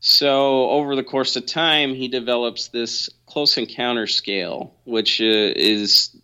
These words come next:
<laughs> it's this really interesting scale designed to, uh, categorize certain sightings. So you have the close encounter of the first kind, which is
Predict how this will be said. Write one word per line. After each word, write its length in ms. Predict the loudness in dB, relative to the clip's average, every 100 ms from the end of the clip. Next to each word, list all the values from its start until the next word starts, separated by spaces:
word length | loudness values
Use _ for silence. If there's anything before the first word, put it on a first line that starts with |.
| _
<laughs> 160 | _
it's 680 | -6 -2 -2 0 0 0 0
this 380 | 0 4 4 2
really 300 | 0 4 4
interesting 520 | 4 2 0 2 0 0
scale 440 | 0 2 2 2
designed 600 | 0 -2 0 0 0 0
to, 320 | -2 -2 -4 -10 -20 -20 -20 _ -4
uh, 380 | 0 4 4 0 -6
categorize 800 | -4 -2 0 0 0 2 2 2
certain 840 | 2 2 0 -4 -4 -4 -4 -6 0
sightings. 640 | 4 4 4 0 -2 0
So 140 | -2 0
you 200 | 0 0
have 100 | 0
the 80 | -4
close 360 | -2 0 2
encounter 420 | 0 -2 -2 0 -2
of 80 |
the 80 | -4
first 380 | -6 -4 -4 -4
kind, 300 | -6 -6 -6
which 220 | -6 -6
is 260 | -4 -2